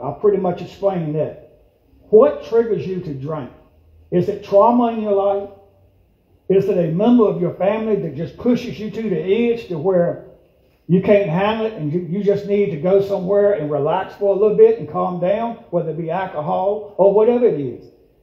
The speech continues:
What in your life is causing you to be pushed over the edge? You need to figure out what that is, and you need to try to,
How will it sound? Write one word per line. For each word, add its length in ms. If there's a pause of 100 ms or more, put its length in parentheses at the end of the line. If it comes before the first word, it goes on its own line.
(480)
What 220
in 140
your 220
life 440
is 120 (120)
causing 540
you 220
to 80
be 160
pushed 420
over 240
the 100
edge? 500 (600)
You 160
need 180
to 200
figure 360
out 140
what 220
that 180
is, 380
and 160
you 80
need 280
to 80
try 540 (440)
to, 520